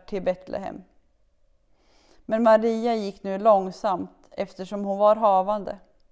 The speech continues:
Solen höll redan på att gå ner när de nådde staden.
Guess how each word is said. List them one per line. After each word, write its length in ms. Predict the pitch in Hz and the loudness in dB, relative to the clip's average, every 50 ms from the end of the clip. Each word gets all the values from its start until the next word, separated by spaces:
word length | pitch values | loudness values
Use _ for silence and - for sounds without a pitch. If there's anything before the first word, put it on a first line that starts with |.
| _ - - - - _ _ _ _ _ _ _ _ _ | _ -20 -20 -20 -20 _ _ _ _ _ _ _ _ _
Solen 520 | - - 233 240 233 233 233 214 208 208 | -8 -4 -2 -2 0 0 0 0 -2 0
höll 240 | 214 202 196 202 196 | 2 0 0 0 -2
redan 400 | 196 214 208 190 190 196 202 190 | -4 -2 0 0 2 0 0 -2
på 160 | - 196 185 | -2 -2 -2
att 160 | 180 185 - | -2 -2 -4
gå 140 | - 175 180 | -8 -6 -6
ner 480 | 180 175 170 170 170 170 180 190 196 - _ _ _ _ _ _ | -6 -6 -4 -2 0 0 -2 -4 -8 -16 _ _ _ _ _ _
när 140 | - 196 190 | -6 -6 -4
de 120 | 190 196 208 | -4 -4 -2
nådde 360 | 214 214 196 190 190 202 208 | 0 2 2 2 0 -4 -8
staden. 560 | - - - 175 170 160 - - - 196 | -8 -6 -4 -4 -4 -4 -4 -6 -8 -10